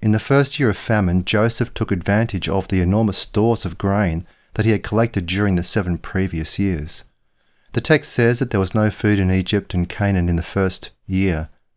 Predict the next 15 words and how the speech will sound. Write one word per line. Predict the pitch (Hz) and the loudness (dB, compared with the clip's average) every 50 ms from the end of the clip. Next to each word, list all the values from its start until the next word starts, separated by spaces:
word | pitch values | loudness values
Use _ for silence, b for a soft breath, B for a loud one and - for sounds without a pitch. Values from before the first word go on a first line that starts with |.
| _ _ _ _ _ - | _ _ _ _ _ -2
Now | 117 117 120 | 0 2 4
there | 120 117 | 4 2
was | 113 - - | 2 2 2
no | 135 127 117 | 0 0 0
food | - - - 127 120 113 | 0 0 2 4 4 4
at | 107 101 | 4 4
all | 107 113 113 107 - - | 4 4 2 2 0 0
in | 113 107 | 0 0
the | 107 110 | 2 2
land, | 107 95 87 85 87 85 85 - | 0 0 0 0 0 0 -2 -2
for | - 95 | -4 -4
the | 98 | -4
famine | 95 - - 110 107 107 104 95 | -2 0 0 2 2 2 2 0
was | 87 98 98 - | 0 0 0 0
severe. | - - 90 82 95 95 95 92 80 - 82 | -2 -2 -2 -2 -2 -2 -2 -2 -4 -6 -8